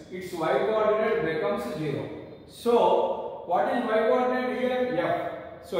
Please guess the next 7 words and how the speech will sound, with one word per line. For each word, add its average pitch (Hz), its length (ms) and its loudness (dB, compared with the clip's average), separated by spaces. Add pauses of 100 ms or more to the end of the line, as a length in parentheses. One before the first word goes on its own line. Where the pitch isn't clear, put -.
F 175 260 2
equal 202 400 0
to 185 300 0
zero. - 240 -4 (440)
So - 920 -2 (320)
given 180 400 4
points, 165 380 2